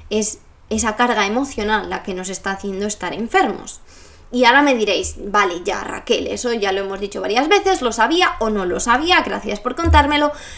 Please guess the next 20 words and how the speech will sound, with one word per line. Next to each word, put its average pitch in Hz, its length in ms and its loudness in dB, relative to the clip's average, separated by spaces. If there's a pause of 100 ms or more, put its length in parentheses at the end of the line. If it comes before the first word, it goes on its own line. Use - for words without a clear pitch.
(260)
pero 294 320 8
¿por 220 260 6 (180)
qué - 360 2 (320)
hacemos 202 560 -2
esto? - 360 -6 (500)
¿Por 233 220 0
qué - 560 2 (220)
dejamos 226 480 2
nuestros 208 380 -4
sentimientos 196 920 -4
atrapados? - 840 -2 (400)
¿Por 208 160 -4
qué 262 140 4
los 381 180 2
acumulamos?". 247 920 0 (640)
Pues 339 160 -2
en 359 120 2
muchas 381 300 2
ocasiones 277 680 0
es 247 120 -2